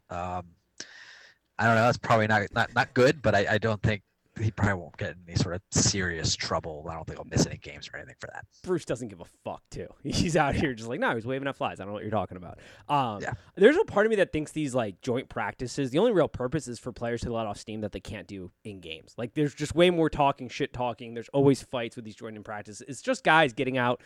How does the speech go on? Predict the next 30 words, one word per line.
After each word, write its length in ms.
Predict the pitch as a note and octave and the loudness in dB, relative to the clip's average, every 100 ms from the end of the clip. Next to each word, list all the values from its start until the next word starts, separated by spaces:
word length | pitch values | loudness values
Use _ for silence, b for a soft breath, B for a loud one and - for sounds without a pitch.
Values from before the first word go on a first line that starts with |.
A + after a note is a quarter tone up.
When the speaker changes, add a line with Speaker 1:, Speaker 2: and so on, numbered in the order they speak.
| b b | b b
Speaker 2:
the 80 | |
steam 260 | B2 C#3+ C3+ | -6 -4 -2
that 100 | A#2+ | -2
they 100 | A#2 | -4
can't 260 | - B2 A2 | -6 -6 -4
get 100 | A2 | -6
out 140 | G2+ | -6
during 180 | G2+ G2+ | -8 -8
the 60 | |
regular 200 | G2 F#2+ | -8 -8
season 340 | G2+ A#3+ G3 D#3+ | 0 2 2 -2
because 440 | C3 E3 D3+ C3+ - b b | 2 8 8 8 -4 b b
the 100 | B2 | -2
N 80 | |
F 120 | A2+ A2 | -2 -4
L 80 | |
is 80 | G2 | -6
restrictive. 300 | F#2 G2+ E2 _ _ | -8 -14 -16 _ _
I 100 | G#3 | 0
think 100 | C#4+ | 2
that's 160 | B3+ - | 2 2
half 140 | F#3+ | 2
the 80 | F#3 | 2
reason 180 | F3 C#3+ | 0 0
they 100 | C#3+ | -2
do 140 | A#2+ | -2
it 80 | G#2+ | -4
at 80 | F#2+ | -8
this 100 | - | -14
point, 280 | - F#2 | -12 -12